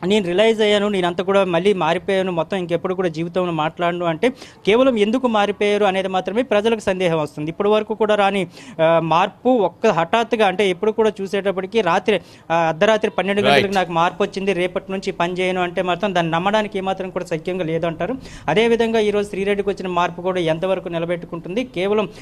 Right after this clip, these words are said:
Speaker 1: ఆ, అధికారం పోయింది కనుక జగన్మోహన్ రెడ్డి అండలేదు, అదే విధంగా వైఎస్ఆర్ కాంగ్రెస్ పార్టీ కూడా దూరం పెట్టింది కనుక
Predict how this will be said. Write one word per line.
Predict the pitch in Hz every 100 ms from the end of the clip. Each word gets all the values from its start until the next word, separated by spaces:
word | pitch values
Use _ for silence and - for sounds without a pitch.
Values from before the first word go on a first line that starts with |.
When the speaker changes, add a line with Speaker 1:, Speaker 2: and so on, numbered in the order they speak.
| - 170
Speaker 1:
ఆ, |
అధికారం | 170 170 170 202 220 220
పోయింది | 214 185 202 208
కనుక | 208 196 226
జగన్మోహన్ | 190 185 190 196 196
రెడ్డి | 190 185
అండలేదు, | 165 180 185 185
అదే | 226 180
విధంగా | 175 185 175
వైఎస్ఆర్ | 175 175 185
కాంగ్రెస్ | 185 180 175 185
పార్టీ | 175
కూడా | 170 165
దూరం | 131 156 190
పెట్టింది | 180 180 180 170
కనుక | 180 226